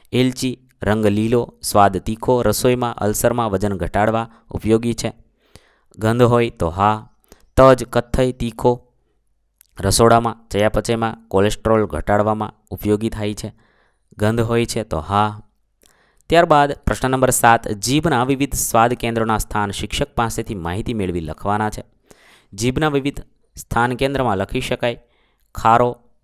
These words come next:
જીભની ટોચથી, કડવો અંદરથી, સાઈડમાંથી ખાટો, તુરો અને ગળ્યો. આ મુજબ તમે સ્વાદ પારખવાની વિવિધ કેન્દ્ર સ્થાનો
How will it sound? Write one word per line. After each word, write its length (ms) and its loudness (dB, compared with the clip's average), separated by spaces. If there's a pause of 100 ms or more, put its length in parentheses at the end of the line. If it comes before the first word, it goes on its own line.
(500)
જીભની 380 -4
ટોચથી, 600 -4 (640)
કડવો 480 0
અંદરથી, 580 -2 (520)
સાઈડમાંથી 560 -2
ખાટો, 640 -6 (840)
તુરો 480 -2 (760)
અને 180 -4
ગળ્યો. 440 0
આ 120 0
મુજબ 280 0 (180)
તમે 300 -6 (140)
સ્વાદ 420 -4 (560)
પારખવાની 560 -4 (540)
વિવિધ 220 0
કેન્દ્ર 380 -4
સ્થાનો 440 -8